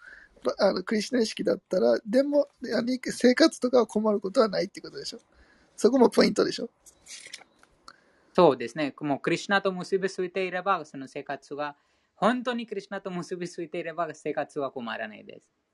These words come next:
Speaker 2: うん。
Speaker 1: あ、その一番ポイントも大事よ。物欲じゃなく、あの、無執着になって、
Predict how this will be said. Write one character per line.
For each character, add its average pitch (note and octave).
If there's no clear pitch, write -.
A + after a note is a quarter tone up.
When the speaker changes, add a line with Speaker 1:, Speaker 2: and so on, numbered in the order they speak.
Speaker 2:
う F#3+
ん。 -
Speaker 1:
あ、 F#3+
そ A#3+
の A#3
一 A3+
番 C4
ポ A#3+
イ B3+
ン B3
ト A#3
も -
大 -
事 E3
よ。 -
物 -
欲 B3
じ A#3
ゃ A3
な -
く、 -
あ F3
の、 A3
無 A3+
執 C#4+
着 G3+
に -
な F#3+
っ -
て、 -